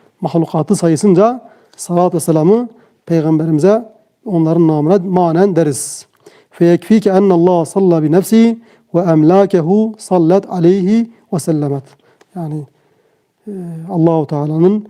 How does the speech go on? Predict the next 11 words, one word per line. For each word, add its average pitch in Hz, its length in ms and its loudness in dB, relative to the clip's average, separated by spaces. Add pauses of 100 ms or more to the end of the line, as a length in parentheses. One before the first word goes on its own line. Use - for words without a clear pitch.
(260)
bizatihi 165 800 0 (140)
Cenab-ı 160 380 -2
Hakk'ın 185 340 2
peygamberimize 175 680 2 (260)
salat 170 500 -2
etmesi, 165 580 0 (260)
selam 170 400 0
etmesi 165 400 0
kafidir. 196 600 0 (1200)
Tek - 220 -4
başına. 165 340 -8